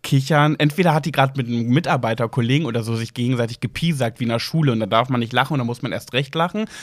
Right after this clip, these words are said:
Das wär noch okay. Aber ich hatte das Gefühl, die lacht mich irgendwie aus und dabei hab ich noch gar nicht gesagt, was ich will. Dann hab ich zu ihr gesagt, "Ja, ich hab jetzt hier grad ein Problem. Ich hab meine neue,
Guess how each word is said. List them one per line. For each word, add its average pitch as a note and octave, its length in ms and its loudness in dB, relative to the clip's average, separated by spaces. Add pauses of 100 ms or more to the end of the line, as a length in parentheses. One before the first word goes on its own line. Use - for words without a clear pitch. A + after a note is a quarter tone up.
(120)
Das C3+ 200 -2
wär C#3 80 4
noch B2 160 0
okay. B2 440 -2 (220)
Aber E3 100 2
ich E3 80 4
hatte F#3+ 140 2
das D#3 160 0
Gefühl, C#3+ 240 0
die C3 80 4
lacht A#2 240 0
mich B2 140 0
irgendwie G#2+ 260 -6
aus A#3 280 4 (160)
und D3+ 120 4
dabei C3+ 160 8
hab C3 60 8
ich C3+ 80 -2
noch C3 80 4
gar C3 100 2
nicht A#2+ 160 2
gesagt, A#2+ 320 2
was - 140 0
ich G#2+ 160 -2
will. E3+ 240 4 (240)
Dann C#3 120 6
hab E3 120 6
ich F#3 80 -2
zu - 100 -4
ihr D#3 80 0
gesagt, D3+ 340 2
"Ja, E3+ 80 4
ich E3+ 120 0
hab E3 80 -2
jetzt D#3+ 100 -4
hier D#3+ 120 -2
grad D3 200 0
ein C#3+ 60 -2
Problem. C#3+ 280 0
Ich D3 120 -2
hab B2+ 100 -4
meine A#2+ 180 0
neue, A2 300 0